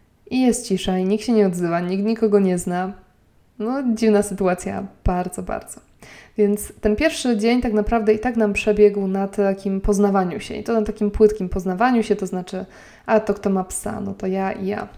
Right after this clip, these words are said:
A kto się zajmuje czymś tam, a kto ma ochotę tam coś opowiedzieć o sobie. No i poruszaliśmy takie raczej lightowe tematy.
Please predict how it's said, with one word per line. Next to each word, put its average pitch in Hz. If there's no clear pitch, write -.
A 233
kto 208
się 208
zajmuje 185
czymś 190
tam, 220
a 226
kto 214
ma 190
ochotę 190
tam 180
coś 202
opowiedzieć 185
o 214
sobie. 254
No 370
i 427
poruszaliśmy 262
takie 220
raczej 208
lightowe 196
tematy. -